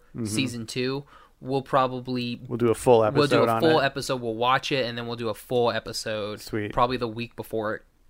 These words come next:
Speaker 2: launches
Speaker 1: I
Speaker 2: on
Speaker 1: like
Speaker 2: Netflix.
Speaker 1: that. I like that. 'Cause we just did, like, mini reviews.
Speaker 2: Yeah,
Speaker 1: I think
Speaker 2: like,
Speaker 1: we
Speaker 2: I
Speaker 1: did
Speaker 2: th-, I,
Speaker 1: two.
Speaker 2: I did mine,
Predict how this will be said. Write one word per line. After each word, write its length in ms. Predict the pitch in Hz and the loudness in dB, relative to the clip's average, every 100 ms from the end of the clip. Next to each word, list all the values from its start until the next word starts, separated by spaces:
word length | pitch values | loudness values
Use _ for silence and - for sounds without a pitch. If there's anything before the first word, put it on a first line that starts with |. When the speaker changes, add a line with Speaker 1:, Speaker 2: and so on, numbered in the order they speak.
| - | -12
Speaker 2:
launches 360 | 127 110 107 113 | -6 -4 -4 -2
Speaker 1:
I 40 | |
Speaker 2:
on 40 | 110 | -2
Speaker 1:
like 160 | 107 | -2
Speaker 2:
Netflix. 400 | - 101 - - | -2 -2 -2 -6
Speaker 1:
that. 40 | 113 | -4
I 40 | |
like 200 | 110 - | -4 -2
that. 280 | 104 98 - | -4 -4 -2
'Cause 160 | 135 139 | 0 4
we 100 | 185 | 4
just 180 | 160 | 4
did, 140 | 156 123 | 6 6
like, 160 | 113 | 4
mini 260 | 110 113 107 | 2 -2 -2
reviews. 680 | 101 98 101 98 98 - - | -2 -4 -6 -6 -8 -12 0
Speaker 2:
Yeah, 220 | 165 160 | 4 6
Speaker 1:
I 20 | |
think 140 | 156 151 | 6 8
Speaker 2:
like, 80 | 147 | 8
Speaker 1:
we 60 | |
Speaker 2:
I 40 | 117 | 6
Speaker 1:
did 80 | |
Speaker 2:
th-, 100 | - | 6
I, 100 | 135 110 | 6 8
Speaker 1:
two. 40 | |
Speaker 2:
I 100 | 160 | 6
did 260 | 160 185 147 | 4 0 0
mine, 640 | 135 127 143 147 151 | -2 0 0 -2 -4